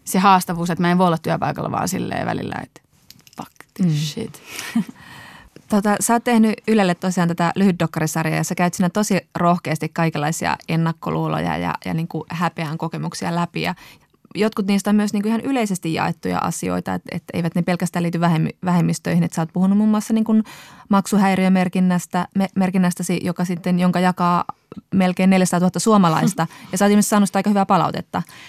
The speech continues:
Speaker 1: Joo, mut ehkä se suurin kokemus sen kohdalla oli se, että, et mä aika rohkeasti jo puhun tosi monista teemoista. Mä oon omassa sosiaalisessa mediassa siinä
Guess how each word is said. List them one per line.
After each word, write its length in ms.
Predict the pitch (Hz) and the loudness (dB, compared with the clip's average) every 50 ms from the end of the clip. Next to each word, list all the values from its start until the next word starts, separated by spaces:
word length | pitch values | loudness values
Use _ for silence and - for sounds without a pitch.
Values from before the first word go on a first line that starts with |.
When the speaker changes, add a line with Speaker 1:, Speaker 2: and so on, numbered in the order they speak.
| - - | -6 0
Speaker 1:
Joo, 340 | - 339 330 226 175 160 180 - - _ _ - | 4 6 6 6 6 4 2 -4 -10 _ _ 0
mut 160 | - 214 208 185 | 2 2 4 4
ehkä 220 | 233 220 - 254 | 2 2 2 2
se 100 | - 240 | 2 2
suurin 320 | 220 - 269 277 262 240 | 2 4 4 4 4 4
kokemus 400 | 202 214 196 220 185 180 175 170 | 2 2 2 2 2 2 2 2
sen 180 | - 202 180 175 | 0 0 0 0
kohdalla 360 | - 180 170 170 175 170 170 | 0 0 0 0 0 0 0
oli 140 | 165 165 175 | 0 0 -2
se, 180 | - - 180 170 | 0 0 0 0
että, 320 | 170 170 - - 170 165 - | -2 -4 -4 -4 -4 -4 -2
et 280 | 175 175 - - - _ - _ _ _ _ - _ _ _ - - - | -4 -4 -4 -8 -20 _ -20 _ _ _ _ -20 _ _ _ -18 -8 -2
mä 200 | 208 202 190 190 | 2 4 6 6
aika 160 | 202 196 196 | 4 4 2
rohkeasti 400 | 190 185 185 - - 175 165 - | 2 0 0 0 -2 -6 -4 -4
jo 60 | 175 165 | -4 -4
puhun 220 | 175 175 175 170 | -2 0 -2 0
tosi 180 | 170 165 - 165 | -2 -2 -2 -2
monista 280 | 165 156 156 165 - | -2 -2 -2 -4 -6
teemoista. 500 | - 82 73 - - - 160 - - 170 | -6 -6 -4 -2 -2 -2 -4 -4 -2 -2
Mä 160 | 170 160 160 160 | 0 2 2 0
oon 120 | 160 - 156 | 0 0 0
omassa 300 | 165 175 170 - - 175 | 0 0 0 -2 -4 -4
sosiaalisessa 380 | - 180 160 170 170 170 180 | -4 -2 -2 -2 -2 -2 -2
mediassa 300 | 170 170 - 175 170 165 | -4 -4 -4 -4 -4 -4
siinä 200 | 165 175 165 170 | -2 -2 -2 -2